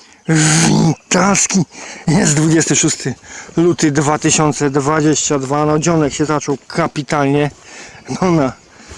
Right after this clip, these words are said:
na objazdach podniosłem tego dziesiątaczka. Taki całkiem sympatyczny.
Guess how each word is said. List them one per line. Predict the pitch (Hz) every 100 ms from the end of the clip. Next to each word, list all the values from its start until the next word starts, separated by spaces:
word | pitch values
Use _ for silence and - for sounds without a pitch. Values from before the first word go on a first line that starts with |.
| - -
na | 156 151
objazdach | 143 143 160 147 143 139
podniosłem | 156 156 147 151
tego | 135 143 147
dziesiątaczka. | 139 156 143 139 - 151 165 - - - - - - - -
Taki | - 156 151
całkiem | - 165 - 156
sympatyczny. | - 185 165 147 175 151 - 151 170